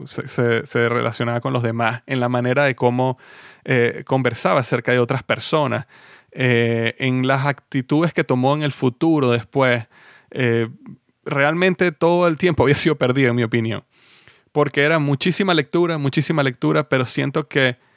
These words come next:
no había acción, no había acción en todo lo que había leído. Entonces, es, es su-, muy importante leer,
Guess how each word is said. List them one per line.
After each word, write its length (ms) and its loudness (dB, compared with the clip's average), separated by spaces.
no 260 2
había 280 2
acción, 360 -2
no 160 0
había 180 4
acción 480 -4
en 280 0
todo 280 2
lo 140 2
que 260 0
había 320 0
leído. 300 2
Entonces, 500 -2
es, 240 2
es 120 2
su-, 260 -4
muy 240 2
importante 520 2
leer, 280 2